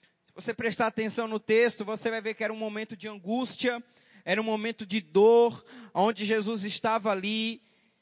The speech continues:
lutando muitas vezes com a sua carne, com os seus sentimentos.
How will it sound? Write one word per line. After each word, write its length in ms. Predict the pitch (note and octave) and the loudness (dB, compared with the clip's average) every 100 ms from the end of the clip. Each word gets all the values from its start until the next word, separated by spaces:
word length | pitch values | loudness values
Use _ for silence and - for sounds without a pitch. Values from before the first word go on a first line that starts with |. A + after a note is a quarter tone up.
| _ _ | _ _
lutando 500 | F3 A3+ - A#3+ B3 | -2 -2 0 0 0
muitas 360 | A#3 A#3 A#3 F#3 | -2 0 -2 0
vezes 240 | G#3 A3 | 0 0
com 120 | - | 0
a 40 | G#3 | 0
sua 220 | - G3+ | 0 -2
carne, 540 | - G3 G#3 G#3+ A3 | -2 -2 0 -2 -4
com 160 | G#3+ G#3+ | -6 -6
os 80 | G#3 | -4
seus 180 | G#3+ G3+ | -6 -6
sentimentos. 880 | G#3 - F#3 F3 G#3+ - G#3+ - | -6 -8 -6 -4 -4 -6 -10 -10